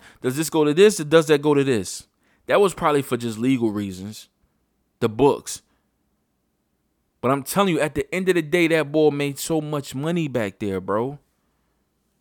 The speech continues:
I seen it. They didn't, they didn't let people go back there. But my stepdad, he was like, he got into the church, church thing for real, for real. So we used to have, like, little excess to go here, to go to different places, but we, like,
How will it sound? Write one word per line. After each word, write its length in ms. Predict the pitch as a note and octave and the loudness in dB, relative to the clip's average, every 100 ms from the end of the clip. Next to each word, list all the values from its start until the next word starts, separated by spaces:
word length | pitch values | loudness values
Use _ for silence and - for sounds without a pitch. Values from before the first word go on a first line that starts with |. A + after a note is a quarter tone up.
| _ _ _ - | _ _ _ -6
I 120 | F3+ | -4
seen 320 | - A3 A#3 | -4 -2 -2
it. 180 | B2+ B2+ | -2 2
They 160 | E3+ | 4
didn't, 300 | A#3 A#3+ F3+ | 4 2 2
they 120 | E3 A#3 | 2 2
didn't 220 | G#3 E3 | 0 -2
let 160 | G3 | -4
people 220 | - F#3+ E3+ | 0 0 2
go 120 | E3 | 2
back 360 | C#3 F#3 F#3 | 2 0 -2
there. 260 | F#3 F#3+ F#3+ - _ - | -4 -2 -4 -10 _ -2
But 120 | C3 | 0
my 140 | C#3 C3 | 2 -2
stepdad, 880 | - - G#3 - D3+ D#3 D3+ B2+ | -4 -2 -2 -2 0 2 2 0
he 220 | C3 G3+ G#3 | 0 0 2
was 260 | E3 C#3 | 0 0
like, 260 | C#3+ B2 - _ _ _ _ _ | -2 -2 -6 _ _ _ _ _
he 200 | - A#3 | -6 -4
got 260 | E3+ F3+ - | 0 0 0
into 240 | D#3+ F3+ | -2 0
the 100 | C#3 | 0
church, 420 | A#2+ - F#3 C#3 | 0 0 0 -2
church 340 | - F#3+ D3+ - | -6 -4 -4 -4
thing 200 | E3+ D#3+ | -4 -4
for 220 | - A2 | -4 -2
real, 280 | A#2+ A3+ A3+ | 4 6 6
for 160 | - | 4
real. 360 | C3 A#2+ G2 F#2 _ _ _ | -2 -2 -2 -8 _ _ _
So 200 | - D#3 | 0 0
we 160 | F#3+ | 2
used 240 | A3+ G3+ - | -2 -2 -4
to 60 | E3 | -2
have, 200 | D#3+ C#3+ | 0 0
like, 220 | B2 - _ - | -2 -6 _ 0
little 260 | D#3 D3+ - | 4 4 4
excess 500 | F3 F3 - D#3 C#3 | 0 0 0 0 -2
to 140 | - C3 | -4 4
go 220 | B2+ D3+ | 6 6
here, 260 | C#3 D#3 D3 | 6 2 2
to 100 | B2 | 2
go 160 | C#3+ | 2
to 60 | D3+ | 2
different 280 | C#3+ C3+ B2+ | 0 -4 -2
places, 180 | D#3 C3+ | -4 -4
but 120 | B2 | -8
we, 260 | C3+ D3+ | -8 -10
like, 260 | A2+ A2+ | -4 -2